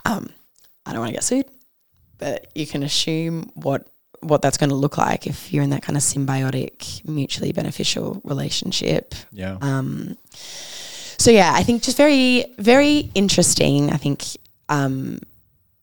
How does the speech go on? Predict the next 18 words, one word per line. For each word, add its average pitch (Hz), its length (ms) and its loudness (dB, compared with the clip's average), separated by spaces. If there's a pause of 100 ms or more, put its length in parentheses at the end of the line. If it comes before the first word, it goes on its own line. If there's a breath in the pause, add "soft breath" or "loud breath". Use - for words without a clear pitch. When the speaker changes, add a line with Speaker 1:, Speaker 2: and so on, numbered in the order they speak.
(160)
Speaker 1:
we've 151 220 0
just - 340 -2
played 151 260 0
into 139 220 0
their 139 140 2
little 135 180 -2
game, 151 480 -4 (140)
um, - 440 -6
for - 200 0
free, - 480 0
but, - 300 0
<laughs> - 1800 4
but 202 100 6
I, 190 100 8
you 175 140 4
know, 139 140 4
I 139 100 6
do, - 300 4